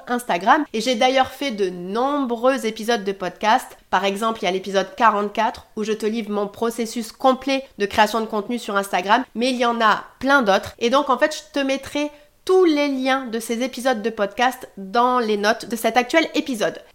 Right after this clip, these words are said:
Donc là, en fait, je vais être sur un épisode assez court puisque je vais te donner les grands principes à suivre pour des contenus et pour avoir un feed qui impacte sur Instagram. Et après, grâce aux autres épisodes que je t'ai donnés dans les notes de l'épisode, tu pourras aller voir et, euh, creuser un petit peu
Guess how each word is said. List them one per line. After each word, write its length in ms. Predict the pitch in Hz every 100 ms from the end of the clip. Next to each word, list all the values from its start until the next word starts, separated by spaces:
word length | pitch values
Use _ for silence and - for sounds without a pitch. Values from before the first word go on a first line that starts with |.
| _ -
Donc 300 | 247 254 269
là, 140 | 311
en 40 |
fait, 260 | 302 311 311
je 40 | 220
vais 120 | 233
être 100 | 233
sur 140 | 240
un 100 | 233
épisode 420 | 240 - 240 233 -
assez 600 | 240 254 - 254 233 220
court 360 | - 330 392 - -
puisque 260 | 262 - 262
je 100 | 247
vais 100 | 262
te 100 | 262
donner 280 | 247 277
les 140 | 294 190
grands 380 | - - 302 311
principes 520 | 294 269 - 269 - -
à 140 | 202
suivre 500 | - - 254 302 185 - _ -
pour 160 | 226
des 120 | 226
contenus 540 | 226 240 240 240 254 254
et 80 | 196
pour 200 | 196 202
avoir 200 | 202 214
un 100 | 208
feed 240 | 233 220
qui 140 | - 214
impacte 440 | 208 254 247 208
sur 220 | - 202
Instagram. 520 | 202 - 165 170 226 240 _ -
Et 140 | 277
après, 360 | 233 214 277 285 - -
grâce 260 | 214 220 214
aux 180 | 196
autres 300 | 262 269 240
épisodes 580 | 233 233 240 220 233 196
que 120 | 196
je 80 | 196
t'ai 100 | 214
donnés 300 | 202 208 226
dans 100 | 202
les 140 | 180 180
notes 320 | 202 208 202
de 200 | 165 180
l'épisode, 460 | 185 185 160 220 220 _ _
tu 140 | -
pourras 180 | 220 196
aller 160 | 190 185
voir 300 | 196 226 -
et, 220 | 208 220 -
euh, 200 | 170 160
creuser 260 | - 214 233
un 80 | 247
petit 140 | 233
peu 180 | 269